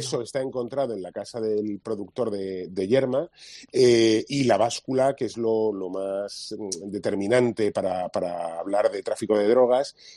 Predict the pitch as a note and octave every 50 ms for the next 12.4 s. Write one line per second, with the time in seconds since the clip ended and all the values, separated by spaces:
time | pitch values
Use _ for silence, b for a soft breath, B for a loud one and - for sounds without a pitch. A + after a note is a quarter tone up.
0 | B B - - A#2+ G2+ - - G2+ G#2 A#2+ A#2+ A#2+ A#2+ A2+ G#2 G2+ F#2 D#2 C#2
1 | A1+ - F2 E2+ E2+ D#2+ F#2+ F2+ - B2+ A2 F#2+ - F2 D#2+ - - A#2 F#2+ -
2 | A2 E2+ - A2 A2+ A2+ A2 A2 G#2+ A#2 A2 - B2 G2+ F2+ G#2+ G2 G2 F#2+ G2+
3 | - G#2 - A2 A2 G#2 - A2+ A2 G#2+ G#2+ A#2 A#2+ C3 - C3+ B2 A2 G2+ G2
4 | F#2+ F2+ F#2 F#2+ A2+ B2 A#2+ A#2 A2 G2+ F#2+ F2 - B B B B B B -
5 | - G#2 F#2+ A2+ G#2+ A2 A2 A2+ G#2+ G#2+ A2 A2+ A#2+ C3 B2+ B2 C3 C#3+ E3+ _
6 | _ _ _ _ _ _ - B2+ A#2+ A2+ G#2+ G2+ F#2+ F2 E2+ E2+ F2 F2 F#2+ G2+
7 | A#2+ G#2+ G#2+ G2+ G#2 G#2 G2+ G#2+ A#2 A2 A#2+ F#2 F2 F2 G2 A2+ A#2 G#2+ - G#2+
8 | A2 G#2+ - A2+ G2+ G2+ - A#2 G#2+ A2 G#2+ F#2+ A2 G#2+ A#2+ C3 A#2+ A#2+ G#2 F#2
9 | F2 G#2 A#2 - A2+ - - A#2 G2+ G#2+ - - B2 A2 G#2 - A#2 G#2 G#2 G#2
10 | G2+ B2 - D3 C3+ G#2 F2+ E2+ F2 F2 E2 - - F#2+ B2+ C3 C3 - B B
11 | B B B B B B _ - B2+ A#2 G#2+ A#2 A2 G#2+ G#2 G2 G2 F#2+ - F2+
12 | G2 G#2 G#2 G#2 A#2 B2 A#2 -